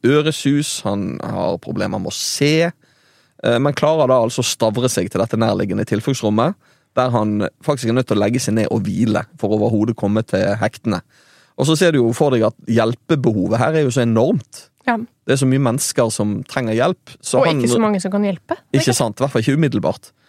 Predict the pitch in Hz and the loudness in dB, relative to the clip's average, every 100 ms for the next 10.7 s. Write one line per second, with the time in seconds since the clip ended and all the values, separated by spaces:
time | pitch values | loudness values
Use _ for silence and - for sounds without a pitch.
0 | _ _ 147 175 147 123 156 175 151 165 | _ _ 0 2 2 2 2 2 2 2
1 | - 143 113 131 131 120 127 - 110 104 | 2 -2 0 0 2 2 2 0 0 2
2 | 107 107 110 110 110 107 98 95 71 78 | 2 2 2 2 0 0 -2 -4 -6 -8
3 | - 80 - - - - 120 113 104 67 | -6 -4 -4 -4 -4 -2 0 0 0 -4
4 | 85 - 151 - _ _ - - - - | -10 -14 -18 -20 _ _ -6 -4 -4 -8
5 | - - _ _ 233 208 _ - 143 127 | -6 -6 _ _ -4 -4 _ -4 -2 0
6 | 117 131 - 143 143 156 185 _ _ _ | 0 0 0 -2 0 0 -2 _ _ _
7 | _ - 135 147 156 127 123 135 117 127 | _ 0 2 4 2 0 0 2 2 0
8 | 117 113 - 135 117 110 131 143 123 131 | 0 0 0 0 2 2 2 0 0 -2
9 | - 107 147 165 131 - _ - - 123 | -2 -4 -2 -2 -2 -6 _ -16 -2 0
10 | 120 120 135 147 - - | 0 0 0 -2 -6 -20